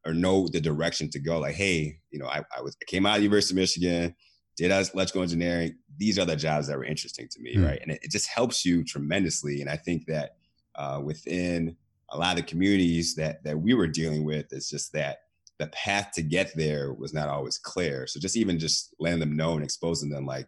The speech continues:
Speaker 1: this is the, this is one path of many that you can use to get to where you wanna go.
Speaker 2: Yeah, so true.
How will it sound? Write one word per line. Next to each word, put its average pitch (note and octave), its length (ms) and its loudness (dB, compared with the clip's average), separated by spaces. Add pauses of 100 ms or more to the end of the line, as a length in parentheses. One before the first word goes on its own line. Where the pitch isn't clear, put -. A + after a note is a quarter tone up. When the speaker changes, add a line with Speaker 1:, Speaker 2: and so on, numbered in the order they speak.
Speaker 1:
this - 160 -2
is - 60 -6
the, - 180 0 (160)
this - 140 0
is F#2 80 0
one F#2+ 280 4
path D2 320 0 (340)
of D2 100 -6
many D#2 420 -2 (420)
that D2 180 -4
you D#2 80 0
can D#2 280 -2 (240)
use E2+ 340 0
to D2 100 -6
get D2+ 180 -6
to - 160 -4
where D2 120 -2
you C2+ 140 -4
wanna C2 200 -8
go. B1+ 220 -12 (340)
Speaker 2:
Yeah, E2 240 6 (180)
so A2 280 6
true. F2 300 6